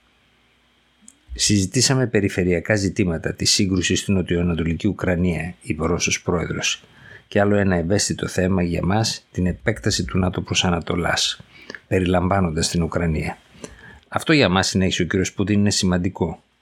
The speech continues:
Για μας είναι απαράδεκτο. Βεβαίως, η κάθε χώρα δικαιούται να επιλέξει το βέλτιστο τρόπο διασφάλισης της ασφάλειάς της,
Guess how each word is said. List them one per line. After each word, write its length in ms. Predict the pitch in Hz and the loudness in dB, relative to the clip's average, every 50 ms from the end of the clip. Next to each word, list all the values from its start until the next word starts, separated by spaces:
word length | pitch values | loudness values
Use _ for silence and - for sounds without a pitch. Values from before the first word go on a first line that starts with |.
| _ _ - | _ _ -2
Για 140 | 95 95 | 0 2
μας 240 | 90 90 87 - - | 2 2 2 2 0
είναι 160 | 90 90 90 | 0 0 0
απαράδεκτο. 680 | 90 82 - 95 98 107 101 82 73 - - - - - _ _ _ _ - _ _ _ _ _ _ _ | -2 -2 0 0 4 4 2 2 0 -10 -14 -16 -20 -20 _ _ _ _ -20 _ _ _ _ _ _ _
Βεβαίως, 480 | - 82 90 92 92 107 113 113 - - | -2 0 0 2 4 4 2 2 2 -2
η 40 | |
κάθε 240 | 90 - 95 87 - | 0 0 -2 -2 -2
χώρα 280 | - - 101 104 104 92 | -2 2 2 2 2 2
δικαιούται 460 | 87 87 80 - 95 98 - - 92 | 0 -2 0 2 0 0 2 2 0
να 100 | 90 87 | 2 2
επιλέξει 640 | 87 82 - 85 87 90 95 101 92 - - - 104 | 0 0 -2 -2 0 2 2 2 0 0 -2 -4 -2
το 180 | - - 90 82 | -2 -2 -2 0
βέλτιστο 500 | 82 92 98 92 - 90 - - 95 85 | 0 0 0 0 -2 -6 -4 -4 -6 -4
τρόπο 300 | - - 95 85 95 90 | -2 -2 -2 0 0 -2
διασφάλισης 720 | 85 90 87 - - 95 90 85 82 - - - 90 - | 0 0 0 0 2 2 0 0 0 -2 -2 -2 -2 -2
της 200 | - - - - | -2 -2 -2 -2
ασφάλειάς 600 | 101 - - 90 90 87 90 90 104 110 - - | -2 0 0 0 0 0 0 2 2 2 0 0
της, 300 | - 101 - - - _ | -2 0 -2 -2 -2 _